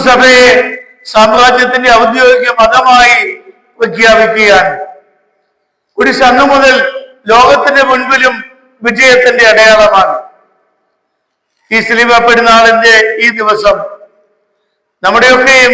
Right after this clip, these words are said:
ജീവിതത്തിൽ ഈ കുരിശ് നൽകുന്ന ശക്തി, നമ്മുടെ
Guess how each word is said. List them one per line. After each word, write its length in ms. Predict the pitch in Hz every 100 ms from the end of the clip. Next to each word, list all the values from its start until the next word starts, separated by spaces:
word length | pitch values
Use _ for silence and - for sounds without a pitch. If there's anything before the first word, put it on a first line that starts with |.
| 202
ജീവിതത്തിൽ 580 | 254 269 254 233 233 208 185 - - - _ _ _ _ _ _ _ -
ഈ 40 | 220 -
കുരിശ് 340 | 254 277 262 262
നൽകുന്ന 460 | 240 240 247 240 233 220 - - - - _ _ - -
ശക്തി, 440 | 233 233 233 233 196 - - - - - _ _ _ _ _ _ _ _ _ _ _ _ _ -
നമ്മുടെ 260 | 220 247